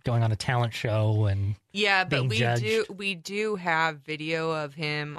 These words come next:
Speaker 2: I think it was his second birthday. Um, my friend Nick from Alaska has a, a video of him, uh, dancing to, uh, that happy song.
Speaker 1: Oh, 'cause I'm happy.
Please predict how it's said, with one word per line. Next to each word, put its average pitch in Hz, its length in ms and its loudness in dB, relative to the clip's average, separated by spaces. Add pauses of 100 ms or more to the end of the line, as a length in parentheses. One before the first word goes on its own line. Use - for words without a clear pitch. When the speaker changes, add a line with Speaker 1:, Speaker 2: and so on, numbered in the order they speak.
Speaker 2:
I 151 100 -16
think 160 220 -10
it - 60 -10
was 147 160 -10
his 143 160 -10
second 147 480 -8
birthday. 147 580 -6 (460)
Um, 143 520 -4 (1000)
my 151 160 -2
friend 147 420 -4
Nick 143 280 -8
from 147 180 -6
Alaska 139 680 -4
has 143 300 -6
a, - 300 -8 (160)
a 151 120 -6
video 143 420 -4
of 139 240 -6
him, 135 400 -12 (100)
uh, 139 280 -6 (180)
dancing 147 800 -8
to, 135 540 -8
uh, - 440 -8 (840)
that 156 220 0
happy 151 480 -6
song. 165 460 -12 (420)
Speaker 1:
Oh, 131 380 0
'cause 294 360 -4
I'm 359 300 -2
happy. 440 300 -4